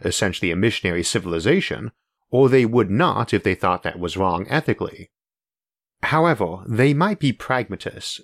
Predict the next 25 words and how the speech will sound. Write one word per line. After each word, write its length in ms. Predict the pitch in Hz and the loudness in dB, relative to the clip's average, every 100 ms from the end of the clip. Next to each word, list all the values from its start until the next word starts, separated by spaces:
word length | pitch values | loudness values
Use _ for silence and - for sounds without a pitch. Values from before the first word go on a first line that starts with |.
| _ | _
especially 520 | 117 110 - 147 - | 0 0 2 0 0
if 80 | 113 | 0
they're 120 | 117 | 2
a 60 | 92 | 0
small 380 | - - 135 147 | 0 0 2 2
group 260 | 101 95 | 0 0
dealing 240 | 87 101 98 | 0 0 2
with 120 | 92 | 0
an 100 | 95 | 0
early 240 | - 107 95 | 2 2 2
civilization, 880 | - 107 90 87 120 156 - 78 101 _ _ | 0 -2 0 0 2 2 -2 -10 -12 _ _
and 180 | 131 127 | -2 2
one 140 | 160 165 | 2 2
that 100 | 131 | 2
doesn't 300 | 151 113 110 | 0 0 0
want 160 | 117 | 0
to 80 | 104 | -2
disrupt 440 | 90 - 107 - | -4 0 0 0
too 160 | - 98 | -2 -2
much 440 | 90 123 92 - | 0 0 -2 -4
and 180 | 95 98 | -4 -4
poses 400 | - 117 95 95 | 0 2 2 0
existing 520 | 87 85 107 - 95 | -4 0 -2 0 -2
benevolent 500 | 85 95 135 101 90 | 0 0 0 -2 -4
gods, 520 | 95 135 92 - 107 | -2 0 -2 -6 -14